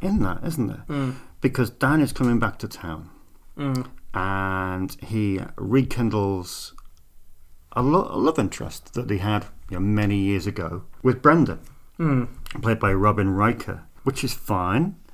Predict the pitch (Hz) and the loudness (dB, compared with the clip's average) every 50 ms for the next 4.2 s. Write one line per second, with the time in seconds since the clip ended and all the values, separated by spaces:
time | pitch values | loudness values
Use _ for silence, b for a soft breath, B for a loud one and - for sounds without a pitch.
0 | b b b b b b b - 143 131 131 131 127 131 127 - - - 117 120 | b b b b b b b 0 0 0 4 4 4 4 4 2 0 2 4 4
1 | 135 170 165 165 - - 117 107 117 - - - 120 117 - 120 - 110 101 101 | 4 4 4 0 0 0 0 0 -2 -4 0 2 4 4 4 4 4 4 4 2
2 | 95 95 92 110 113 95 - - - - - - - b b b b b b - | 2 0 0 0 0 0 0 -4 -8 -12 -14 -18 -20 b b b b b b -4
3 | - - 113 110 104 - - - - - - - - 123 127 135 156 180 170 165 | -2 0 0 0 0 -2 -4 -6 -6 -8 -10 -2 2 4 6 6 6 4 4 4
4 | 151 131 - - | 4 2 0 0